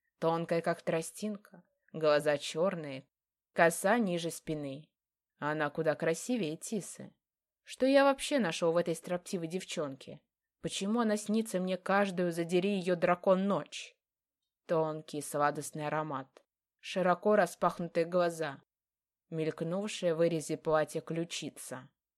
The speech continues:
«Мельхикор», — говорила она в этих снах, как в тот самый первый раз, когда я обнял её. Я так сильно хотел защитить её,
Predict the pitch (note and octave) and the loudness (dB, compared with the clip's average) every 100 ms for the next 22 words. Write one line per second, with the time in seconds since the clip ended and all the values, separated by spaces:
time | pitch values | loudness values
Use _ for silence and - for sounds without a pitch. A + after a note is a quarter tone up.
0 | _ _ _ _ _ _ F3+ F3+ F#3 - | _ _ _ _ _ _ -4 -2 -2 -6
1 | G#3 - A#3 F#3 - _ - D#3+ D#3 D3+ | -6 2 2 2 -2 _ -14 -2 2 4
2 | D3+ D#3 D#3 D#3 D3+ D3+ D#3+ - - F3 | 4 6 6 4 0 -2 -2 -10 -6 -4
3 | F3 - - D#3+ - E3 - - E3+ E3 | -6 -8 -4 -4 -2 -4 -2 -2 0 0
4 | F3 E3+ E3 E3+ F3 - D#3+ D3+ D#3 D3+ | 0 0 2 2 0 -2 -4 -2 0 2
5 | D#3 E3+ C#3+ C#3+ C#3 C#3 C#3+ D3+ C3+ - | 2 0 -2 -8 -8 -8 -8 -8 -8 -14
6 | _ _ _ _ _ _ - F3 G3 A3+ | _ _ _ _ _ _ -2 2 4 4
7 | - - A#3+ A3+ G3+ F#3+ F#3+ - A3+ G#3 | 0 -6 0 2 2 0 -4 -4 2 2
8 | F3 E3+ F#3 F3+ G#3 - C#3 C3+ | 2 -2 -2 -4 -6 -4 -10 -10